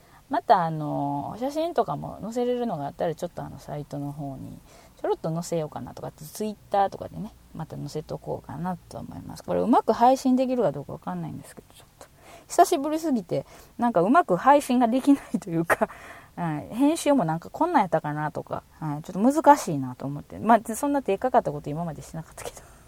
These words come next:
<laughs> 思ったりしてるので、はい、また徐々にね、ちょっと勘を取り戻すというか、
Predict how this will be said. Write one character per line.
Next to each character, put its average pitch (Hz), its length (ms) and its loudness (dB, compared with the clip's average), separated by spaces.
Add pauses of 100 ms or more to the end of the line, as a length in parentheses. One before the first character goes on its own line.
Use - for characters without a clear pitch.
(180)
<laughs> - 400 -20
思 156 180 -8
っ 147 40 -12
た - 160 -12
り - 80 -10
し - 100 -14
て - 160 -8
る 127 120 -8
の - 180 -10
で、 - 240 -10
は 160 240 -4
い、 - 40 -4
ま 175 140 -2
た 160 120 -4
徐 156 180 -2
々 170 140 0
に 131 140 -6
ね、 135 200 -10
ち - 100 -20
ょ - 20 -20
っ - 20 -20
と - 100 -16
勘 147 320 -4
を 147 80 -4
取 - 180 -10
り 120 60 -8
戻 - 200 -10
す - 120 -16
と - 120 -16
い - 60 -12
う - 40 -16
か、 - 200 -8